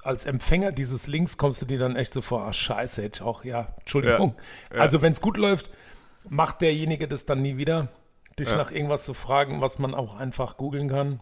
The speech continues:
Speaker 1: Und
Speaker 2: Was völlig
Speaker 1: man kann
Speaker 2: Banales
Speaker 1: ja
Speaker 2: eigentlich, ja.
Speaker 1: Ja, man kann ja heute eigentlich nix nicht googeln, so. Also man kann einfach alles googeln, ist nicht immer
Speaker 2: Ja.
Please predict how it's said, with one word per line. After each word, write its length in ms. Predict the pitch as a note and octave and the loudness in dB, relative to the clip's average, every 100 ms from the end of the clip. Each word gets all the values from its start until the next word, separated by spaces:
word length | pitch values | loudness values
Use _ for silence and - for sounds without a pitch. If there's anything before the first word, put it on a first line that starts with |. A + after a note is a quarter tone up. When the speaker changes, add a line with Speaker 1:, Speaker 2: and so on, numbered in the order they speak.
| - | -4
Speaker 1:
Und 140 | C#3 | -4
Speaker 2:
Was 100 | G#2 | -4
völlig 320 | - A2+ A2 B2 | 0 0 0 2
Speaker 1:
man 100 | A2+ | 2
kann 120 | G2+ | 4
Speaker 2:
Banales 360 | G2 G2+ G#2+ | 4 4 4
Speaker 1:
ja 80 | F#2+ | 4
Speaker 2:
eigentlich, 420 | F#2+ G2+ G2+ - | 2 2 -2 -4
ja. 80 | - - _ - - - - - - | -10 -14 _ -18 -18 -20 -20 -20 -6
Speaker 1:
Ja, 240 | D#3+ D#3+ - | -2 -2 -2
man 160 | C3+ | -8
kann 160 | A#2+ C#3+ | -6 -6
ja 60 | C#3+ | -4
heute 300 | B2+ C3+ B2+ | -4 -4 -4
eigentlich 340 | C3 B2+ - | -4 -4 -4
nix 300 | C3+ C3 - | -6 -4 -2
nicht 240 | C#3+ - | 0 0
googeln, 400 | - D#3 C#3 A2+ | -2 0 0 -2
so. 200 | A2 A2+ G#2 - - | -4 -6 -6 -6 -2
Also 200 | - C3 | 2 4
man 200 | A2+ A#2 | 4 2
kann 200 | - D3 | 2 2
einfach 300 | - A2+ A#2 | 0 -4 -2
alles 240 | A2+ B2 - | 0 0 0
googeln, 240 | D3 A#2+ | -2 0
ist 160 | A#2+ - | 0 0
nicht 240 | C3 - | -2 -4
immer 460 | C#3 C3+ B2+ A#2 - - - | -4 -2 0 -4 -8 -18 -4
Speaker 2:
Ja. 220 | G#2+ | -2